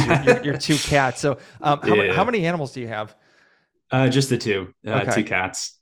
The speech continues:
Speaker 2: Yeah.
Speaker 1: Okay. 'Cause, like, I was reading, I was reading about, like, you know, that Instagram post about, like, about me, and I saw, I'm like,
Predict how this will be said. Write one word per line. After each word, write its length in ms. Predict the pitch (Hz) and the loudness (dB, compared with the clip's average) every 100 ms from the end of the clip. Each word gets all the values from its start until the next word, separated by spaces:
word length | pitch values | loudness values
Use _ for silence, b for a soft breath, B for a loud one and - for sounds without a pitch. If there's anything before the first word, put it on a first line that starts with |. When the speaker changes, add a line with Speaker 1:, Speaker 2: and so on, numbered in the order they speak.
| - | -6
Speaker 2:
Yeah. 160 | 131 | -2
Speaker 1:
Okay. 240 | - 113 104 - b b | 0 0 -2 -8 b b
'Cause, 160 | 160 160 | 2 2
like, 160 | 151 | 2
I 100 | 147 | 2
was 160 | 156 139 | 2 4
reading, 260 | 160 165 | 2 2
I 60 | 139 | 2
was 140 | 143 | 0
reading 260 | 139 156 151 | 0 0 0
about, 260 | 135 135 123 | 2 0 0
like, 240 | 127 - | -4 -6
you 120 | 131 | -6
know, 140 | 123 120 | -4 -4
that 120 | 123 | -4
Instagram 320 | 135 139 135 | -6 -6 -6
post 240 | 135 131 120 | -2 -4 -2
about, 160 | 120 | -4
like, 120 | 113 | -2
about 280 | 123 127 127 | -2 0 0
me, 100 | 123 | -2
and 80 | 123 | -4
I 40 | |
saw, 220 | 120 - 120 | -4 -2 -2
I'm 80 | |
like, 200 | 123 117 | -2 -6